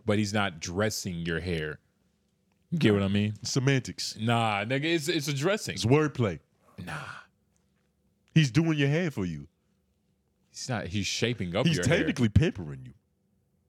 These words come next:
Speaker 2: You think about it, especially if you're using all that chalk. <laughs> Them enhancements, nigga.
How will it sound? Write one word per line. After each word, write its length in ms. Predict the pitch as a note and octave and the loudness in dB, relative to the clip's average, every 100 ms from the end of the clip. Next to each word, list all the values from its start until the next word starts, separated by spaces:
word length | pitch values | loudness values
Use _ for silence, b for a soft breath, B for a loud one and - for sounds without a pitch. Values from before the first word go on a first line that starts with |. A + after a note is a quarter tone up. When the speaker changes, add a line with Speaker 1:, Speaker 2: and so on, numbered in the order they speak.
| _ _ | _ _
Speaker 2:
You 80 | - | -4
think 220 | - C3+ | 2 2
about 200 | C#3+ A2 G#2 | 4 2 2
it, 60 | |
especially 360 | G2+ B2 A#2+ A#2+ | -2 0 0 0
if 80 | A2 | 0
you're 80 | |
using 220 | B2 A2+ A2+ | 0 2 2
all 100 | A2+ | 2
that 160 | A2 | 0
chalk. 420 | - C3 B2+ - - _ _ - - | 0 0 0 -4 -20 _ _ -20 -12
<laughs> 500 | - B2+ - - - | -8 -6 -8 -6 0
Them 120 | G#2+ | 0
enhancements, 640 | G2+ A#2 B2+ - C3 B2 | 2 2 0 0 -4 -2
nigga. 240 | B2+ B2 | -2 -2